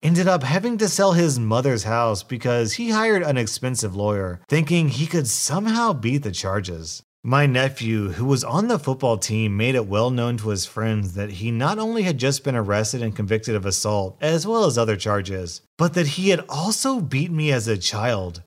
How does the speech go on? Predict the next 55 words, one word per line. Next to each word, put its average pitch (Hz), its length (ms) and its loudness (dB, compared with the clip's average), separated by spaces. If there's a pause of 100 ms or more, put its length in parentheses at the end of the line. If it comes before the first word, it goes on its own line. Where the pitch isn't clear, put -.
causing 165 480 2
several 156 420 2
parents 151 460 -2
to 135 100 -6
call 170 220 -2
for 175 180 -2
him 143 200 4
to 143 60 -2
resign 110 540 0
from 107 240 -6
refereeing 160 640 -2
and 123 140 -4
umpiring 107 680 -4
for 110 180 -8
local 180 380 0
sports 113 420 -2
games. 85 580 -8 (180)
My 131 300 2
niece 135 380 0
and 123 180 -4
my 131 140 0
girlfriend's 139 520 2
much 110 380 0
younger 147 300 0
sister 117 500 -2
are 107 160 0
enrolled 127 340 -2
at 226 120 -6
the 180 80 -4
middle 123 260 2
school 165 240 -4
where 127 220 0
he 107 80 2
worked 92 520 -4
and 135 200 2
say 156 160 4
that 147 160 2
he 131 160 0
was 143 200 2
not 131 380 2
only 160 320 2
universally 156 720 0
disliked, 104 800 -2
but 135 420 2
when 131 200 0
he 151 80 4
came 135 260 0
up 180 140 -2
to 170 80 -4
the 151 140 0
school 135 260 -2
to 139 80 0
get 123 140 -2
his 117 160 -2
belongings, 123 800 0